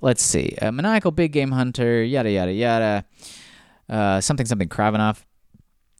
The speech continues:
Um, <sighs> well, half brother, his half brother is Russian. Let's see, fictional character biography in the original continuity, the, um, Amazing Spider-Man comics, is that he's a Soviet immigrant,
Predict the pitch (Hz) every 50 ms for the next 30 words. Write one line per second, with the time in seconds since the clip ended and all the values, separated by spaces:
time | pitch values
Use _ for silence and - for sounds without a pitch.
0 | _ _ - - - 139 139 139 135 131 127 117 113 110 104 - _ _ _ _
1 | _ _ _ _ _ _ - - _ _ _ _ _ _ _ _ _ _ _ _
2 | _ _ _ - - - - - - - 165 156 156 143 131 123 - - _ _
3 | _ _ _ - - - - - 196 220 214 - - 202 185 175 175 143 165 160
4 | 175 185 240 294 - - 247 190 170 151 135 127 113 113 120 110 107 - - 120
5 | 123 135 127 - 113 104 - - 269 - - 285 247 - - 214 208 190 - -
6 | 180 156 139 139 131 127 123 120 123 - 131 127 120 120 123 - 127 127 123 123
7 | 117 - 123 120 117 113 110 110 110 - 127 127 147 147 139 160 143 - 143 135
8 | 120 127 123 120 120 120 113 113 107 107 104 101 98 95 95 92 90 87 85 85
9 | - - - 120 120 113 110 104 110 98 90 87 82 - 85 71 64 50 - -
10 | - - - - - - - - - _ - 147 123 147 139 131 139 143 131 127
11 | 123 - - - 170 165 196 185 202 208 196 - - 180 165 156 127 127 120 113
12 | 107